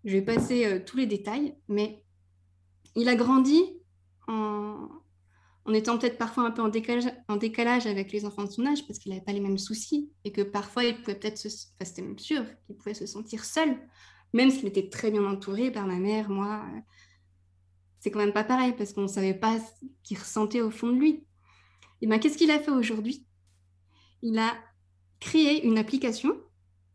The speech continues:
qui s'appelle Sun pour que toutes les personnes atteintes d'une maladie puissent, euh,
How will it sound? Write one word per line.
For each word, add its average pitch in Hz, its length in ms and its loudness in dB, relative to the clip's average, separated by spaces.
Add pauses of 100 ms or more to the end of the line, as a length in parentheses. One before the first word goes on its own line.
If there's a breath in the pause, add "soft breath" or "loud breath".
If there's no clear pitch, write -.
(480)
qui - 80 -16
s'appelle 220 340 -2
Sun 311 320 4 (440 loud breath)
pour 359 440 2 (1200 soft breath)
que 254 280 2
toutes 349 160 2
les 311 80 2
personnes 269 400 0
atteintes 262 240 2
d'une 240 160 2
maladie 226 540 0 (320)
puissent, - 500 2 (180)
euh, 214 340 -4